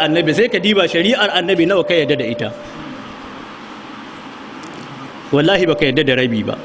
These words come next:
In ko haka ne, ashe ana kusa. Na biyu suka ce, to, sai a raba addinin musulunci, mu mai da shi ƙungiya-ƙungiya. Mu riƙa taimakon kowace ƙungiya da makamai tana yaƙar ƴar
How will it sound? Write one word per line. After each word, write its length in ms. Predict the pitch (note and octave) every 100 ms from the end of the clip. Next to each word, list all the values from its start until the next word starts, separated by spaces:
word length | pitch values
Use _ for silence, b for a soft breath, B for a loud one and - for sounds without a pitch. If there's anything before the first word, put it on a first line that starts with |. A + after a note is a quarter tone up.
| - -
In 160 | A#3 C4+
ko 100 | C4+
haka 260 | G#3 - G#3
ne, 100 | F#3+
ashe 200 | E3+ G3+
ana 220 | F#3 D#3
kusa. 300 | - A#2+ A#2+ - - - - - - - - - - - - - - - -
Na 280 | C3 C#3+ F3
biyu 220 | F3 F#3+
suka 180 | G3 E3
ce, 180 | D#3 D3
to, 220 | - B2+
sai 220 | A#2 E3+ G3 -
a 140 | C#3+
raba 220 | E3+ D#3+ -
addinin 420 | D3 B2 E3 D3+
musulunci, 640 | C3+ C#3 D#3+ E3 E3 D#3
mu 100 | B2
mai 200 | B2 D#3+
da 100 | C#3+
shi 220 | B2+ C#3 C3
ƙungiya-ƙungiya. 1200 | - F#3+ F#3+ D3+ D3 C#3+ D#3+ D#3+ D3 A#2+ A2+ G#2+ - - - - - - -
Mu 140 | C#3+ D#3
riƙa 220 | G#3 A#3 -
taimakon 480 | F3+ E3+ E3+ F#3
kowace 400 | F#3 A#3 B3 A#3
ƙungiya 520 | - G3+ G3 D#3+ F3 E3
da 60 |
makamai 440 | D3 C#3 C#3 D3 D3+
tana 180 | F3+
yaƙar 320 | C#3+ B2+ C3+ C3
ƴar 240 | C3